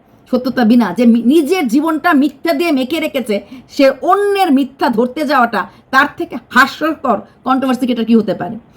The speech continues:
যা নিজের জীবনটায় শুধুমাত্র ভিউজের জন্য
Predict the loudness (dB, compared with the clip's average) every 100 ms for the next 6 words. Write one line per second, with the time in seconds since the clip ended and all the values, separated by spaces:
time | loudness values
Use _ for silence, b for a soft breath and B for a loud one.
0 | b b 2 4 4 2 0 0 -2 -2
1 | -4 -4 -4 -6 -6 -2 2 2 0 -4
2 | 0 0 0 0 -2 -2 -2